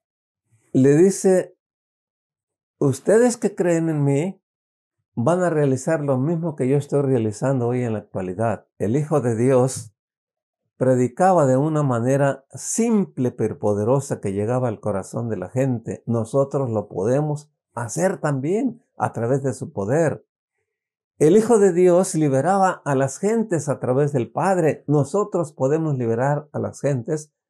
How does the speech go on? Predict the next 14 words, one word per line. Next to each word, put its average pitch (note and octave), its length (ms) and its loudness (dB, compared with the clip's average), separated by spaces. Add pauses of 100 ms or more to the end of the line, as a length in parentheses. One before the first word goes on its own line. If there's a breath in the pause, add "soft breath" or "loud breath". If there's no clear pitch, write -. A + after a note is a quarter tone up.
(140)
a B2 140 -4
través C3 300 -2
del C#3+ 120 -4
poder A#2+ 340 -4
de G#2+ 140 -6
Cristo. C3 640 -6 (920)
El A#2 160 2
Hijo E3 180 0
de C3+ 140 4
Dios C#3+ 240 2
sanaba C3 680 -2 (460)
a B2 120 0
las B2 240 -2
gentes E3 760 0